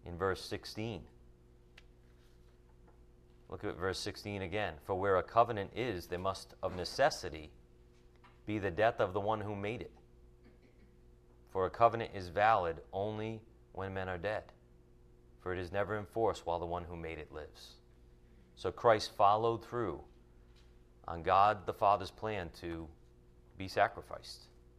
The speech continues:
all for our benefit, so he could show up in heaven representing us, saying, "Peace has been purchased." And look how the author of Hebrews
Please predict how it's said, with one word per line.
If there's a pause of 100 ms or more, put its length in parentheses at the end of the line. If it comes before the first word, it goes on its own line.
(960)
all
for
our
benefit,
so
he
could
show
up
in
heaven
representing
us, (1040)
saying, (380)
"Peace
has
been (520)
purchased." (2250)
And
look
how
the
author
of
Hebrews